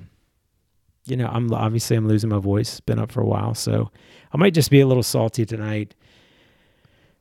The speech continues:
Not gonna get too involved in my Masters picks. I don't even know the odds. I've already taken some things, but I'm just gonna just tell you who I like and, um, tell you kinda what I was looking for. So the weather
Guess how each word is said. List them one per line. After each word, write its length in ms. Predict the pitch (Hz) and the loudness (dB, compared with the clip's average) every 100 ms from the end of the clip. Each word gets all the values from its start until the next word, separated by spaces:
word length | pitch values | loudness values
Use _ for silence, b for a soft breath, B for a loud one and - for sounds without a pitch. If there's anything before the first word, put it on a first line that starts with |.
| b - | b 0
Not 240 | 170 202 | 4 6
gonna 160 | 180 208 | 6 4
get 220 | 180 165 | 4 2
too 400 | - 170 175 185 | 4 6 8 6
involved 760 | 180 151 127 123 127 143 143 - | 4 2 4 6 8 6 4 -2
in 680 | - 139 135 131 127 123 117 B B B B B B B B B - | 0 4 6 6 4 2 0 B B B B B B B B B -6
my 120 | 131 | -4
Masters 460 | 131 120 117 127 | -2 -4 -4 -4
picks. 540 | - 127 117 - - - _ | 0 0 0 -2 -8 -10 _
I 100 | 143 | 2
don't 160 | 151 147 | 4 4
even 280 | 135 127 120 | 4 4 6
know 140 | 117 | 6
the 140 | 113 104 | 6 4
odds. 340 | 98 101 98 - | 2 2 0 -2
I've 120 | 117 | 2
already 200 | 127 120 | 4 4
taken 300 | - 107 98 | 4 0 -2
some 140 | - 98 | -6 -6
things, 280 | 101 98 | -4 -4
but 140 | 95 127 | -4 -2
I'm 100 | 151 | 2
just 160 | 139 | 2
gonna 380 | - 123 110 101 - 127 131 131 131 - _ _ - | 2 2 4 2 -4 -14 -12 -10 -12 -12 _ _ -6
just 180 | 127 - | -6 -2
tell 240 | - 147 | 2 4
you 140 | 147 117 | 6 4
who 180 | 127 | 6
I 100 | 131 | 4
like 480 | 113 98 101 98 - - _ _ _ _ _ _ _ _ | 2 0 -2 -4 -10 -20 _ _ _ _ _ _ _ _
and, 540 | 127 110 107 104 104 110 | -8 -6 -6 -6 -8 -10
um, 380 | 110 101 98 | -12 -12 -10
tell 140 | 98 156 | -4 -2
you 80 | 180 | 0
kinda 200 | 147 143 | 2 4
what 100 | 131 | 6
I 40 | |
was 140 | 117 | 4
looking 220 | 101 104 98 | 2 -2 -4
for. 240 | 104 92 | -6 -6
So 380 | - 120 110 104 | -2 0 2 0
the 120 | 110 | -2
weather 540 | 113 131 156 165 160 | 0 0 0 -2 -2